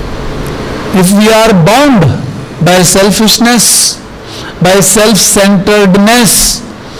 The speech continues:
we will not progress in our sadhana.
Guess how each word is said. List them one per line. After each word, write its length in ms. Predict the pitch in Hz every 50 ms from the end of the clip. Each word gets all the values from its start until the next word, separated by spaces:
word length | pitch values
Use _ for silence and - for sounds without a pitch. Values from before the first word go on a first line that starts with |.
| - - - - - - - - - - - - -
we 140 | 180 196 220 226
will 160 | 233 233 226
not 300 | 226 226 226 185 - -
progress 480 | 202 196 196 196 190 196 202 196 170 180
in 80 | 175
our 180 | 170 165 165 151
sadhana. 560 | 139 - 147 139 123 131 120 117 107 95